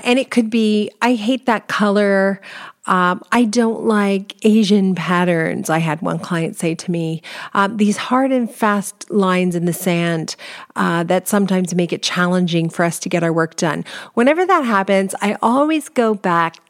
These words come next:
to the mood we're trying to create. You know, "Remember when you hired me, you said you wanted to, your home to be quiet and peaceful and restful."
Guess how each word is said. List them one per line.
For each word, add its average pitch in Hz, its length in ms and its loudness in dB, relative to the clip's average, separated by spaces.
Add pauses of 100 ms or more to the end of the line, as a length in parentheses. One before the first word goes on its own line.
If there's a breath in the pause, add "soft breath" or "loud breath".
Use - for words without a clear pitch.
(140)
to 180 440 2
the 170 140 0
mood 190 840 2
we're 175 80 0
trying 165 400 -2
to - 100 -14
create. 165 640 -4 (380 loud breath)
You 202 80 0
know, 196 160 2
"Remember 214 400 2
when 277 160 0
you 269 100 0
hired 233 460 0
me, 220 440 2
you 208 220 0
said 190 300 -2
you 208 100 2
wanted 185 360 -2
to, 190 100 -2 (180)
your 190 260 -2
home 175 360 -2
to - 180 -8
be 170 300 -2 (380 loud breath)
quiet 208 760 -2 (120)
and 190 160 0
peaceful - 720 -6
and 180 220 -2
restful." 185 760 -4